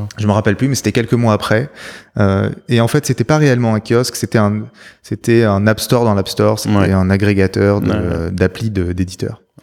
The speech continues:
Speaker 1: euh, qui a jamais vraiment fonctionné,
Speaker 2: Non.
Speaker 1: d'ailleurs. Euh,
Speaker 2: Et
Speaker 1: et,
Speaker 2: qui
Speaker 1: euh,
Speaker 2: réessaye maintenant avec, euh, News, euh, Plus.
Speaker 1: Ouais, exactement,
Speaker 2: Ouais.
Speaker 1: exactement.
Speaker 2: Ouais.
Speaker 1: Là, qui ressemble beaucoup plus à,
Speaker 2: Oui.
Speaker 1: à ce qu'on fait.
Speaker 2: Ouais.
Speaker 1: Euh, et donc à ce moment-là, euh,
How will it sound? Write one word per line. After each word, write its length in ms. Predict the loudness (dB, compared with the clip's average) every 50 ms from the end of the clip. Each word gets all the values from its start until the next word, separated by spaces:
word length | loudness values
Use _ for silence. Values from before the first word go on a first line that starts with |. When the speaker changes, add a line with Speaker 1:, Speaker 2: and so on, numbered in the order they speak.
| -20 -20 -20 -20 -20 _ _ _ -8 -6
Speaker 1:
euh, 80 | -6 -6 -6 -6 -6 -6 -6 -6 -8 -8 -4
qui 100 | -2 0
a 40 | 2
jamais 200 | 2 2 2 2
vraiment 240 | 2 2 2 0 0
fonctionné, 400 | -2 -2 -6 -4 -4 -4 -4 0
Speaker 2:
Non. 160 | 0 0 0
Speaker 1:
d'ailleurs. 160 | 0 -2 -10 -20 -20 -20 -20 -20 -20 -20 _ _ -8
Euh, 460 | -6 -4 -4 -4 -4 -4 -6 -6 -6 -8 -10 -12 -16 -20 _ _ _ _ -2
Speaker 2:
Et 80 | 0
Speaker 1:
et, 40 | 0
Speaker 2:
qui 140 | 2 0 0
Speaker 1:
euh, 40 | 2
Speaker 2:
réessaye 460 | 2 2 2 2 2 0 2 2 2
maintenant 380 | 2 2 2 2 2 2 2
avec, 320 | 2 2 0 -2 -4 -2 -2
euh, 180 | -2 0 0
News, 420 | 0 2 2 4 2 2 0 0 -2
euh, 500 | 0 0 0 0 -2 -2 -4 -4 -4 -6 -8 -10 _
Plus. 440 | -4 -4 -4 -4 -4 -10 -12 -12 -14 -20 _ _ _
Speaker 1:
Ouais, 160 | 0 0 0 0 -4
exactement, 380 | -4 0 0 2 2 0 -2 -2
Speaker 2:
Ouais. 60 | -4 -6 -8 -6
Speaker 1:
exactement. 320 | -4 0 0 2 0 0 0
Speaker 2:
Ouais. 60 | 2
Speaker 1:
Là, 140 | 2 0 0 -2 -6 -16 -20 -20 -6
qui 120 | -2 0 0
ressemble 260 | 2 2 0 2 2
beaucoup 200 | 0 0 0 -4
plus 280 | -2 -2 -4 -2 -2 -2
à, 200 | -2 -2 -2 -2 0
Speaker 2:
Oui. 120 | 0 0
Speaker 1:
à 40 | -2
ce 80 | -4 -8
qu'on 120 | -10 -10 -10
fait. 140 | -10 -8 -2
Speaker 2:
Ouais. 140 | 0 0 0 -2 -8 -20 -20 -20 _ _ _
Speaker 1:
Euh, 600 | -4 -2 0 0 0 -2 -2 -2 -2 -4 -4 -4 -6 -8 -14 _ _ _ _ _ -20 -20 -20 -20 -20 _ _ _ _ _ _ _
et 100 | 0 2
donc 220 | 2 2 2 2 0
à 60 | -2
ce 120 | 0 0
moment-là, 640 | 2 2 4 4 4 2 2 2 2 0 -2 -6 -10 -6 -4
euh, 260 | -2 -2 0 -2 -2